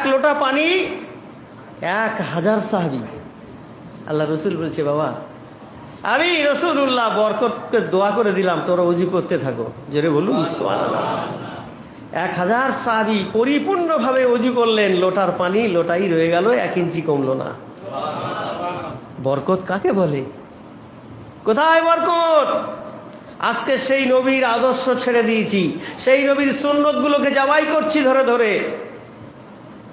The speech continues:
সেই নবীর জীবনই মানতে চাই না, সে নবী যেগুলো নিষেধ করেছে আমরা ছাড়তে চাই না, যেগুলো করতে বলেছে সেগুলো আমরা করি না, যার কারণে আজকে আমাদের উপরে বিপদ মুসিবত দিনের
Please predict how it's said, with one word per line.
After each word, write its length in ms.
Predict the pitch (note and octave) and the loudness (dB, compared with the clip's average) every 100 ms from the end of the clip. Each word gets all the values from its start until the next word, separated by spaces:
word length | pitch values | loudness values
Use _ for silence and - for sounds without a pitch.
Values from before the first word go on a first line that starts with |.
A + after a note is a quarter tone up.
| - - | -20 -6
সেই 220 | - G#3 | -2 2
নবীর 460 | G3+ G3+ G#3 E3 - - - - - - - - - - - - D3 | 2 2 2 0 -4 -10 -14 -16 -18 -18 -20 -20 -20 -18 -18 -8 -2
জীবনই 440 | E3 C#4 E4 D#4 | 2 6 6 4
মানতে 340 | C#4 C4 A3+ | 2 2 2
চাই 240 | B3 B3 A3+ | 2 4 4
না, 200 | G#3+ F#3+ C#3+ - | 4 2 0 -4
সে 180 | - A#3 | 0 2
নবী 220 | A#3 C#4+ | 4 4
যেগুলো 300 | C4 A#3+ A#3+ | 2 4 4
নিষেধ 320 | A3+ A3 D4+ D#4 | 2 2 2 2
করেছে 280 | C#4+ C4+ B3 | 2 2 2
আমরা 220 | A#3 A#3 | 2 2
ছাড়তে 380 | - A3+ - A3 | 2 0 0 0
চাই 260 | G#3+ G3+ | 2 2
না, 240 | G3 F#3 D#3 - - | 4 2 0 -2 -4
যেগুলো 300 | D#3+ A3 B3 | 0 2 2
করতে 380 | A#3+ C#4 C#4+ D4+ | 4 2 2 2
বলেছে 340 | C#4 C4+ A3 | 2 2 2
সেগুলো 380 | A3+ G#3+ A3 G#3 | 0 2 2 2
আমরা 200 | F#3 F#3+ | 2 2
করি 280 | F3+ F#3+ F3+ | 2 2 4
না, 260 | F3 D#3+ C3+ - - | 2 2 -2 -6 -4
যার 180 | F3 F3+ | -2 0
কারণে 360 | - F3+ G#3 | 0 0 2
আজকে 220 | G#3 G3+ F#3+ | 2 2 2
আমাদের 260 | F3 E3+ | 2 2
উপরে 220 | D#3+ D#3 | 2 2
বিপদ 340 | D3+ D3 F#3 A3+ | 2 2 0 0
মুসিবত 680 | G#3 F#3 F#3 E3+ E3+ E3+ | 0 0 2 2 2 0
দিনের 280 | D#3+ F3+ G3+ | 0 2 2